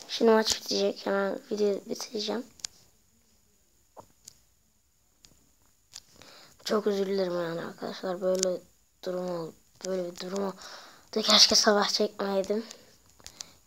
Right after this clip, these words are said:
Ama göndereceğim. Canım istiyor. Bir gün evde tek olsam da çeksem ya.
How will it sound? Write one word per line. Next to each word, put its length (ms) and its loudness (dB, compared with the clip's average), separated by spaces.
Ama 200 2
göndereceğim. 680 -2
Canım 240 -4
istiyor. 400 -10
Bir 200 -4
gün 140 6
evde 340 8
tek 300 8
olsam 420 8
da 100 2
çeksem 520 -4
ya. 260 -6